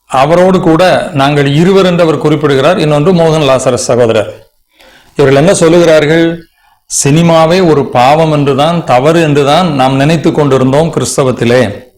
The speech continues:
அவரே சொல்லுகிறார், ஒப்புக்கொள்கிறார். "நாங்களும் அப்படித்தான் நினைத்திருந்தோம், ஆனால் அது முட்டாள்தனம், அது அறியாமை என்று இப்பொழுது உணர்கிறோம்" என்று சொல்லுகிறார். பாருங்க,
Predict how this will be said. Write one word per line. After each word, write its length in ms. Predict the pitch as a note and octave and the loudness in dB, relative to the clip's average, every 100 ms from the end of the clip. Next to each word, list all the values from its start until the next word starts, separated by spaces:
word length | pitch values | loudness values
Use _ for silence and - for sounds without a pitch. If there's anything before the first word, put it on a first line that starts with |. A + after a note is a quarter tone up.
| - | -6
அவரே 280 | A2+ F3 | -2 -2
சொல்லுகிறார், 480 | F#3 E3 E3+ D#3 C#3 | 0 0 2 2 0
ஒப்புக்கொள்கிறார். 580 | C3+ D#3 D3 B2+ A2 A2 - - - - | -2 0 0 0 -2 -4 -12 -20 -20 -4
"நாங்களும் 540 | A#2 B2 E3 F#3 G#3 | 0 2 2 2 2
அப்படித்தான் 440 | F#3 E3+ D#3 E3 F3+ | 2 0 0 0 0
நினைத்திருந்தோம், 800 | C#3+ C#3+ D3+ B2+ A2 B2+ G3 - - _ _ _ _ _ - - | 0 -2 -2 -2 0 -2 -4 -8 -20 _ _ _ _ _ -20 -16
ஆனால் 760 | - C3 D#3+ A#2+ A#2 F#3+ - - - - | -4 0 0 2 0 0 -4 -12 -20 -6
அது 240 | C3 D#3 | -2 0
முட்டாள்தனம், 880 | D#3+ D3+ B2+ G3+ F#3+ F#3 D#3 F#3 - | 0 -2 0 2 2 0 0 0 -2
அது 200 | - C#3 | -2 0
அறியாமை 640 | C#3+ B2+ D#3 F3 F3 E3+ | 2 2 2 2 2 0
என்று 240 | D#3 D#3 G3+ | 0 0 -2
இப்பொழுது 440 | D3+ F#3 G3 G3 | -2 0 2 2
உணர்கிறோம்" 600 | D#3+ D3 E3 D#3 D#3 E3 | 2 2 2 0 0 0
என்று 160 | E3+ C#3+ | -2 -2
சொல்லுகிறார். 580 | C3+ B2 A2+ G#2 - _ _ _ | -2 -2 -2 -4 -8 _ _ _
பாருங்க, 500 | - C3 A#2 D3+ F#3 | -4 -2 0 0 -2